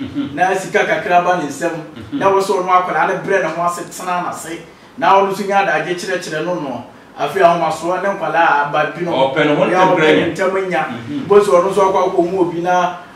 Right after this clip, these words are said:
Speaker 2: wa-, wa-, wakɔ akɔpɛ baabi a wanatena, na ɔno nso de camera si ne so.
Speaker 1: Mhm.
Speaker 2: Bo sɛ ɔno nso akɔ akɔtwa adan a ɔfrɛ ne Nana.
Speaker 1: Mm.
Speaker 2: A ɔno nso asate dupi amanfo na sɛ, "Ɛne pɛ yi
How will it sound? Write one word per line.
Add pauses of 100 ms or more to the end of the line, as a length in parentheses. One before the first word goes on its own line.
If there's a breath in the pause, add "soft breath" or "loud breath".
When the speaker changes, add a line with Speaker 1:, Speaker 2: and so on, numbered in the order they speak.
(100)
Speaker 2:
wa-,
wa-,
wakɔ
akɔpɛ
baabi
a
wanatena,
na
ɔno
nso
de
camera
si
ne
so.
Speaker 1:
Mhm.
Speaker 2:
Bo
sɛ
ɔno
nso
akɔ
akɔtwa
adan
a
ɔfrɛ
ne
Nana. (180)
Speaker 1:
Mm.
Speaker 2:
A (200)
ɔno
nso
asate
dupi
amanfo
na
sɛ,
"Ɛne
pɛ
yi